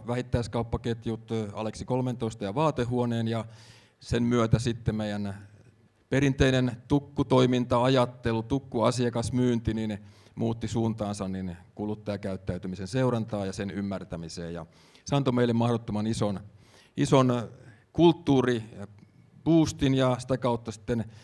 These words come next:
myöskin meidän muotoilu ja suunnittelu niin sai toisenlaisen näkökulman ajatella asioita. Ja meillä yrityksessä on paljon erilaisia brändejä, ja brändien tekemiseen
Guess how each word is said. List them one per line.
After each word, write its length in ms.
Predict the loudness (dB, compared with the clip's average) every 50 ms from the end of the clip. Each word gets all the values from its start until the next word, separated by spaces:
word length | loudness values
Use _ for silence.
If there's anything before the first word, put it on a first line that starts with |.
| -12 -4
myöskin 340 | 0 0 0 0 0 0 0
meidän 320 | 0 2 2 0 0 -2 -4 -4
muotoilu 440 | -2 0 2 2 2 2 2 2 2
ja 60 | 0
suunnittelu 600 | 0 0 0 0 0 0 -2 -4 -4 -4 -4 -4
niin 300 | -4 -4 -4 -6 -6 -6
sai 200 | -6 -4 -4 -2
toisenlaisen 580 | -2 -2 -2 -2 -2 -2 -4 -4 -6 -4 -4 -4
näkökulman 460 | -4 -4 -6 -6 -6 -6 -6 -6 -6
ajatella 380 | -6 -6 -6 -8 -8 -8 -6 -6
asioita. 420 | -6 -8 -8 -10 -12 -14 -16 -20 -20 _ _ _ _ -8 -4
Ja 60 | 0
meillä 160 | 4 6 6
yrityksessä 380 | 6 6 6 4 2 4 4 4
on 80 | 4
paljon 260 | 6 6 6 6 4 4
erilaisia 480 | 2 2 2 2 2 2 2 0 0 0 -6 -16 -20 -2 2
brändejä, 540 | 4 4 6 6 6 6 6 6 6 4 2 0 -6 -14 -20 -20 -20 -20 _ _ _ _ _ _ _ _ _ _ _ -18 -12 -8
ja 320 | -4 -4 -2 -2 -4 -4 -6 -10 -18 -20 -20 -20 -20 _ _ _ _
brändien 540 | 0 2 2 2 2 2 2 2 2 0 0
tekemiseen 920 | 2 0 0 2 2 0 0 0 -2 -2 0 0 0 0 0 -2 -4 -6